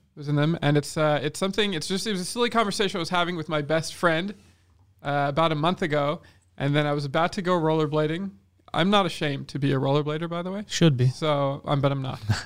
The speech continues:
Speaker 1: And, uh, then it all came to me, and I had to, uh, cu-, cut my rollerblade session short, ran back, rollerblade back to my car, ro-, recorded it in my phone. I'm like, "This is one of the best sketches I ever wrote."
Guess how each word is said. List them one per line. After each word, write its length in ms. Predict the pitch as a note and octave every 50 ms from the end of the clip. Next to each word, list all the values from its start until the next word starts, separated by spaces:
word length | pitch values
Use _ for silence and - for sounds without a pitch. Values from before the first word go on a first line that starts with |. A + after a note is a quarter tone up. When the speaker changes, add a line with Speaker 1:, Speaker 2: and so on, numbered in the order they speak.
| - - - _ _ _ _ _ -
Speaker 1:
And, 240 | D3 D3+ D3+ D3+ D3
uh, 320 | D3+ D#3 D3+ D3+ D3+ D3+ D#3
then 100 | E3+ G#3
it 100 | B3 C4
all 140 | C4 A#3+
came 200 | - B3 C#4 D4 B3
to 80 | A3
me, 80 | G3 E3
and 60 | C#3+
I 40 | D#3
had 100 | E3+ D3+
to, 340 | F3 D#3+ D#3 - - C#3 C#3
uh, 40 | D3
cu-, 360 | - - - - - - D#3 -
cut 180 | - A3+ A3+
my 140 | A3 G#3+ G#3
rollerblade 480 | G3 G3 G#3+ A3 G#3+ G3+ F#3 G3+ G3 F3+
session 320 | - A3 G3+ - - E3+
short, 400 | C#3+ - - A3 G#3+ A3 G#3+ -
ran 240 | E3 F#3 G#3 A3 G#3+
back, 300 | F3+ G3+ G3 G3 F#3+ -
rollerblade 500 | D#3 D#3 F3 G3 G#3+ G#3 F#3 G3+ F#3+ E3
back 240 | D#3+ E3 E3 F3 - -
to 80 | F3
my 140 | E3+ D#3+ D3+
car, 400 | D#3 - F3+ E3+ E3 E3+ D#3+ D#3+ - - - _ _ _ _ _ _ _ -
ro-, 300 | D3 D#3 F3 G3 G#3 F3+
recorded 580 | C#3 D#3+ E3+ E3+ - - A3 A3+ A3+ A3+ G#3+ G#3
it 40 |
in 80 | G#3+ G3+
my 100 | G3+ F#3+
phone. 160 | F3+ - A3 G3+
I'm 80 | G3
like, 80 | - -
"This 220 | D3 F#3+ - -
is 100 | F#3 E3+
one 80 | F#3 F3+
of 80 | F3
the 60 | D#3 D3
best 180 | F3 E3+ D#3
sketches 380 | - - E3+ D#3 - F3 D#3 D#3+
I 140 | E3 E3+ F3
ever 300 | F3+ E3 F3+ F3+ F#3 F3
wrote." 260 | E3+ A3 C4 B3 F3